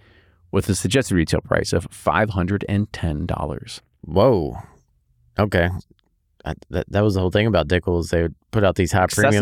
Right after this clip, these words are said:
Speaker 1: Accessible.
Speaker 2: at lower, cheaper prices, but five hundred, okay.
Speaker 1: You just talked about your thing, people trading down.
Speaker 2: I know.
Speaker 1: Not for Dickel eighteen, my friend.
Speaker 2: No, no. This, this week in bourbon's throwing me for a loop.
Speaker 1: <laughs> You know what I love about this?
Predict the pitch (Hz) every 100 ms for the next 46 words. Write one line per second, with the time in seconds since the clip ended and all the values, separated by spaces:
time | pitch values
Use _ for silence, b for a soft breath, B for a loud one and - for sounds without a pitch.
0 | 95 95 85 90 98 101 95 92 80 -
1 | 98 90 - 95 - 85 80 80 - _
2 | _ _ - 85 87 98 117 - 95 107
3 | 139 104 - 101 131 170 - 170 202 -
4 | 117 90 95 - 117 107 123 127 - 139
5 | 139 156 180 151 - b - 90 113 90
6 | 104 117 131 139 156 160 170 - 196 165
7 | 135 147 151 147 131 _ _ 78 71 85
8 | 101 78 90 - 71 101 90 - 95 -
9 | _ b b b b b - 113 139 107
10 | 85 87 82 101 101 95 - 95 110 -
11 | - - 202 - 226 349 - - 285 -
12 | _ _ B B B - 196 185 101 104
13 | 139 156 - 208 175 -